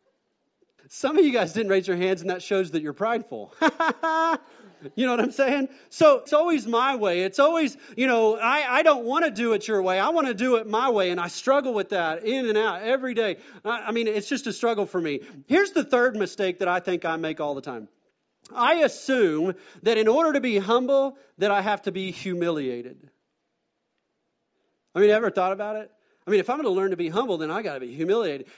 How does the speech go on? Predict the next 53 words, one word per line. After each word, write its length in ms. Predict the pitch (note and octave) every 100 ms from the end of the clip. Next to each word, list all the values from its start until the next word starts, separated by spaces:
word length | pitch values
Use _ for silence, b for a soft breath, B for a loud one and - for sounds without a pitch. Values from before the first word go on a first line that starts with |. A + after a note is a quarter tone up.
| B
If 80 |
I'm 140 | B3 E4
gonna 160 | D4+
be 160 | G#3 G#3
humble, 340 | F3+ D4+ A#3
then 100 | F3
I 120 | F3+ D#4
gotta 180 | A#3+
be 120 | F#3+ F3+
knocked 280 | G3 G#3
down 240 | F#3+ B3 A#3+
a 60 |
few 200 | - F#3+
pegs. 400 | D#3+ F3 D3+ D3
If 120 | E3 C4
I'm 100 | F4
gonna 140 | D#4+
be 140 | G#3
humble, 500 | F3+ D4+ E4+ G3+ G3 B B
I 220 | G#3+ E4
have 280 | B3+ C4 B3
to 200 | A3 G#3
eat 340 | C4 D4 C4+ - -
humble 400 | C4 C4+ A#3 A3
what? 400 | G#3 G#3+ D3 - _ _ _ _ _ _ _ _
Pie, 500 | - C4+ G3 A#2 G2 -
right? 320 | B2+ F#3+ A3 _ _ _ _ _ _ _ -
But 80 | F#3
here's 200 | D4 B3
the 120 | A#3
thing. 260 | - G#3 - _ b b b -
I 140 | G#3+
think 200 | C4+ C#4
God 200 | G3 G#3
is 80 | F#3+
teaching 340 | - G3+ - F#3+
me 100 | F3
a 80 |
different 420 | D#3 F3+ F#3 E3 D3
way 200 | D#3 D3+
about 300 | C#3 C3+ C3+
being 200 | C#3 A#2+
humble. 440 | C3+ B2+ A2+ G#2 b b
And 120 | E3+
I 60 | G3
wanna 200 | B3 G#3+
teach 240 | - G#3
that 180 | - F3
to 100 | F3+
you 80 | E3+
today. 260 | D3+ D3+ D3+
And, 80 |
and 240 | F3+ G#3